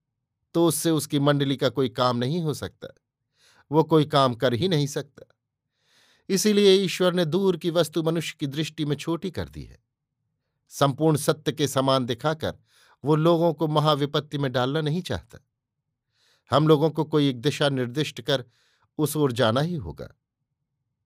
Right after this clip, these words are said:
एक साथ सब ओर दौड़ने की लालच छोड़नी होगी, नहीं तो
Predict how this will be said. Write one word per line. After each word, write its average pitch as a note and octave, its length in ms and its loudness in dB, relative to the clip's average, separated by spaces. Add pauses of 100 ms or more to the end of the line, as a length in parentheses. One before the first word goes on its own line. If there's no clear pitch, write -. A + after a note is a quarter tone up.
(180)
एक D#3 220 2
साथ D3+ 260 2
सब D3 340 -2
ओर D3 180 0
दौड़ने C3+ 380 0
की B2 120 -12
लालच A#2+ 360 0
छोड़नी D3+ 340 -4
होगी, F#2+ 320 -10 (880)
नहीं E3 280 2
तो D3+ 320 -4